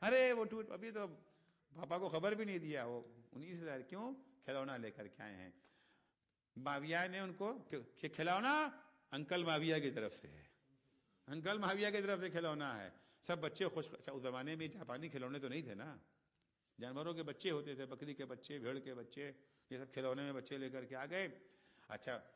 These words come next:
जानवर के बच्चों से बच्चों को रगबत बहुत होती है, वो अपने साथ रखे हैं, खिला रहे हैं, खेल रहे हैं, कूद रहे हैं, रात में सोते वक्त भी अपने बिस्तर पे सुला लिया।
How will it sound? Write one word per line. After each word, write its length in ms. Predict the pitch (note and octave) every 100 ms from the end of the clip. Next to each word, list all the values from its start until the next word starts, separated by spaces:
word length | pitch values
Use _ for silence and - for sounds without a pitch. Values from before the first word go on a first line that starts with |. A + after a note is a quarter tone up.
| -
जानवर 300 | B2+ C#3+ D#3
के 100 | D#3+
बच्चों 260 | C#3+ - D3+
से 100 | D3
बच्चों 300 | C3 - C#3+
को 100 | D3
रगबत 280 | C3 D3
बहुत 200 | D#3 E3
होती 260 | E3 D#3+ F3
है, 320 | D#3+ D3 B2+ - -
वो 60 | C3+
अपने 180 | D3+ C#3
साथ 200 | C3 C3+
रखे 360 | C3+ C3 C3+
हैं, 100 | C3
खिला 300 | C3 B2+ B2+
रहे 120 | B2
हैं, 140 | B2 B2+
खेल 300 | C3+ C#3 B2
रहे 80 | B2
हैं, 120 | C3
कूद 180 | C#3+ C3
रहे 120 | C3+
हैं, 60 |
रात 320 | B2+ B2 C#3 D3
में 100 | C#3
सोते 340 | C3 B2+ D#3
वक्त 200 | C#3 C#3
भी 100 | D3+
अपने 200 | C3+ C3+
बिस्तर 300 | A#2+ A2+ A2+
पे 100 | G#2
सुला 220 | F#2+ F#2+
लिया। 300 | F#2+ - -